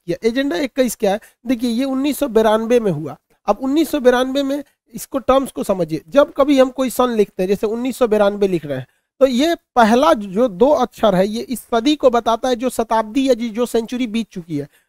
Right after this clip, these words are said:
तो उन्नीस स-, लिखा है, तो उन्नीस सदी बीत चुकी है। और ये है एक उसके आगे है, यानी बीसवीं सदी चल रही है। और बीसवीं सदी में भी देखिएगा,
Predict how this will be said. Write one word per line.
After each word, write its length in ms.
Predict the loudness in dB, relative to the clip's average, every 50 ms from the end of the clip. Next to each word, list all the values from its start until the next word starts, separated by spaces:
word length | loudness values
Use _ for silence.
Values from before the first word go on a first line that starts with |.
| _ _ -2
तो 40 |
उन्नीस 440 | -2 0 -2 -2 0 -2 -2 -2 0
स-, 140 | 0 0 0
लिखा 280 | -2 -4 0 2 4 4
है, 60 | 4
तो 100 | 2 0
उन्नीस 340 | -4 -4 -4 -4 -4 -2 0
सदी 240 | 0 0 0 -2 -2
बीत 200 | -2 -2 -2 -2
चुकी 280 | -4 -8 -6 -2 -2 -2
है। 100 | -2 -4 -8 _ _ _ _ _ _ _ _ 2
और 140 | 2 2 4
ये 220 | 2 4 6 6
है 160 | 8 6 4
एक 280 | 4 2 2 2 2 -4
उसके 240 | -10 -6 0 2 4
आगे 300 | 4 4 4 6 6 6
है, 60 | 6
यानी 200 | 6 4 2 -2
बीसवीं 380 | -2 -4 -4 -4 -2 -2 0
सदी 260 | 2 2 2 2 0 0
चल 220 | 0 2 2 2
रही 140 | 2 0 0
है। 60 | 2
और 180 | 0 0 0 0
बीसवीं 340 | -2 -2 0 0 0 2
सदी 240 | 2 2 2 2 2
में 120 | 0 0 0
भी 80 | 0
देखिएगा, 460 | -2 -2 0 0 0 0 0 -4 -6